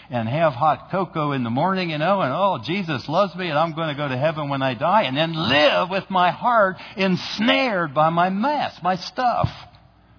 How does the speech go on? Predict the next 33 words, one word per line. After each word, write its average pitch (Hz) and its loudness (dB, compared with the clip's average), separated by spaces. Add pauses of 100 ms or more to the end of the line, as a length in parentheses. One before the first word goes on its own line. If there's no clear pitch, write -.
(420)
God 226 4
wants 226 0
to 226 -4
do 247 2
something 185 0
with 131 -2
us. 101 2 (1300)
Isn't 226 -2
that 247 6
exciting? 285 -4 (760)
That's 240 4
why 247 4
we 190 -2
signed 175 2
on. 220 4
We 269 2
need 254 2
something 208 0
bigger 285 4
than 208 2
ourselves. 160 2
Our 269 4
little 240 4
puny 247 -2
self 254 0
isn't 240 0
big 285 2
enough 233 2
to 165 -8
give 147 -2
our 139 6
life 139 2 (120)
to. 110 -2